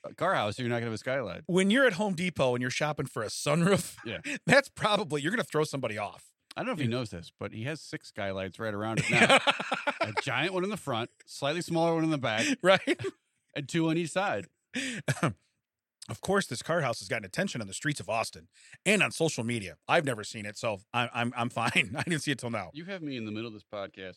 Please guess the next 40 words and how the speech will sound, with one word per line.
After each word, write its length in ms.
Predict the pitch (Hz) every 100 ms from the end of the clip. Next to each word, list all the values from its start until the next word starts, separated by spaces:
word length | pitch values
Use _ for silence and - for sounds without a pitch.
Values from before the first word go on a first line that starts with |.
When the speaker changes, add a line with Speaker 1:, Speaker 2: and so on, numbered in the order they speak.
| -
Speaker 1:
Googling 340 | 95 95 92 90
Austin 460 | 90 90 - 90 85 -
car 200 | 82 80
house. 440 | 78 - - 208 190 156
Speaker 2:
<laughs> 0 |
Nice. 560 | 190 233 - - - -
<laughs> 1500 | - 415 - _ _ _ _ - 285 240 - - 156 160 131
And 200 | 175 185
so 180 | - 190
here's 180 | 247 202
the 60 |
next 200 | 208 208
sentence 260 | 240 233 165
says, 200 | 147 131 - -
"The 100 | 156
Austin 380 | 165 208 - 208
housing 360 | 147 151 180 139
market 280 | 120 107 113
is 100 | 104
soaring, 460 | - 127 117 85 - - -
like 160 | 123 127
many 140 | 147
other 140 | 139
areas 280 | 131 127 123
around 140 | 120 113
the 60 |
country. 460 | - 123 - 98 87 - _
But 100 | 170
the 80 | 147
car 220 | - 240
house 200 | 180 147
is 80 | 120
actually 300 | 151 156 151
a 40 | 123
product 340 | - 139 131
of 100 | 107
creativity 680 | - 151 131 139 135 135 143 -
<laughs> 180 | - 143
and 140 | 214 180
survival 640 | 147 113 131 131 101